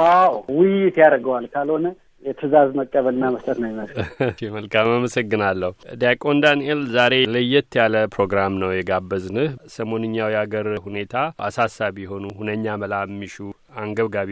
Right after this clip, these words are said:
Speaker 2: ጉዳዮች አሉና ስለ ኢትዮጵያ ታሪክ፣ ባህል፣ እምነት የኢንተርኔት ገጽህ በትክክል ያሳያል። ትኩረትህን ፖለቲካና ትውፊት ምልከታዎች ይቀርቡበታል ይላል። በኢትዮጵያ ጉዳይ ላይ እንደሚጽፍ ሰው የበኩልህን ሀሳብ እንድትፈነጥቅ ነው።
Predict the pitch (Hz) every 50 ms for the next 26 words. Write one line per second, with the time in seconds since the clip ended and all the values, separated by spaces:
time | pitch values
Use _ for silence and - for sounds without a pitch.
0 | 98 95 90 95 95 92 92 95 92 95 98 - - - 101 98 101 101 104 107
1 | 113 127 143 - _ _ _ _ _ - - 101 92 98 95 - 104 92 - 113
2 | 107 98 - - 90 90 90 95 95 95 - - _ - 95 95 92 95 98 95
3 | 95 101 101 95 98 98 98 98 98 - - _ _ _ _ - 92 95 98 95
4 | 98 98 - - 107 101 110 110 110 104 - - - 98 95 - - - 110 110
5 | 110 123 117 113 104 107 123 117 - 147 131 120 113 - 117 107 101 98 95 92
6 | 90 90 90 90 90 92 - 95 - 104 104 98 - - 104 104 - _ _ _
7 | - 104 101 98 - - - 107 101 98 101 101 104 104 101 95 - _ - 139
8 | 123 - - 135 113 - - - 104 104 101 95 - - - 101 101 104 104 95
9 | - - - 92 - 104 101 98 98 95 90 95 92 - 104 104 95 90 87 85
10 | 87 85 87 87 90 - _ _ - 101 98 104 104 101 98 107 104 - 117 113
11 | 107 104 107 101 98 107 104 101 101 104 104 101 101 101 98 101 98 95 95 92
12 | 87 - - 139 127 - - 165 214 311 311 - - _ _ _ _ - 123 117
13 | 120 135 131 - - 139 135 135 131 131 123 110 107 - - 123 110 107 110 107
14 | 107 104 - - 113 107 104 98 - 107 - 95 90 87 85